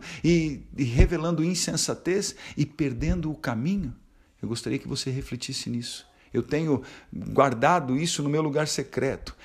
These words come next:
e perguntado pro Senhor, "É essa a decisão que eu devo tomar? É esse o caminho que eu devo seguir? É essa, são essas palavras que eu devo declarar? É este comportamento que eu devo ter?" Certamente, a direção que Ele me der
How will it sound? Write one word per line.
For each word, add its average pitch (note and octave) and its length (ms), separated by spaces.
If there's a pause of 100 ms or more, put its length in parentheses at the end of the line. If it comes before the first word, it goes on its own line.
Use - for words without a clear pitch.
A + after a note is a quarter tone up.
(120)
e A#2+ 40
perguntado C3+ 560
pro C3 140
Senhor, A2+ 400
"É A2 160
essa C#3 480 (100)
a A2 100
decisão A2 440
que A#2+ 100
eu G#2 40
devo A2 180
tomar? G#2+ 360 (280)
É A#2 100
esse C#3 280
o B2 40
caminho A#2+ 460
que - 80
eu G#2+ 60
devo A2+ 180
seguir? A2 420 (220)
É A2+ 80
essa, B2+ 400
são C3+ 260
essas D#3 280
palavras A2 760 (300)
que - 80
eu A2+ 60
devo A#2+ 260
declarar? A#2 680 (240)
É A2 80
este B2+ 240
comportamento A2+ 760
que - 40
eu G#2+ 40
devo G#2+ 240
ter?" D#3+ 260 (840)
Certamente, A#2+ 840
a - 20
direção A2+ 460
que C3 180
Ele D#3+ 160
me F3+ 120
der G2+ 280